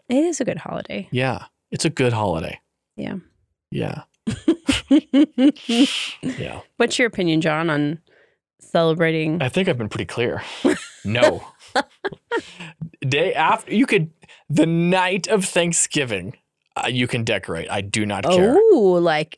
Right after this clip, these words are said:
Speaker 1: before,
Speaker 2: No,
Speaker 1: before the
Speaker 2: no,
Speaker 1: feast?
Speaker 2: no, no, no, no. You have to at least eat and be thankful, and then you can
Speaker 1: <laughs>
Speaker 2: decorate.
Speaker 1: Just on Thanksgiving.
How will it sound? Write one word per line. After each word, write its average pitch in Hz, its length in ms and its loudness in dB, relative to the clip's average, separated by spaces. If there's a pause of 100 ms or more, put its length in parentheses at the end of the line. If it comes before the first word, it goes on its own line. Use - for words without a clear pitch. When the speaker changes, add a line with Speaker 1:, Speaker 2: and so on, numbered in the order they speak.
(160)
Speaker 1:
before, 165 640 -2
Speaker 2:
No, 254 120 -4 (600)
Speaker 1:
before 170 380 2
the 180 100 2
Speaker 2:
no, 214 80 0
Speaker 1:
feast? 226 240 0
Speaker 2:
no, 220 140 2
no, 277 140 4
no, 202 120 4
no. 104 200 -2
You 107 160 -4
have 190 260 -2
to 247 140 -4
at 214 60 0
least 190 360 -2 (260)
eat 147 320 -2 (720)
and 107 160 -8
be - 120 -2
thankful, 196 640 -2 (960)
and 123 360 -2
then 120 120 -2
you 110 140 0
can 104 120 -4
Speaker 1:
<laughs> - 0 -
Speaker 2:
decorate. 101 200 -2 (240)
Speaker 1:
Just - 140 0
on 240 180 2
Thanksgiving. 165 800 -4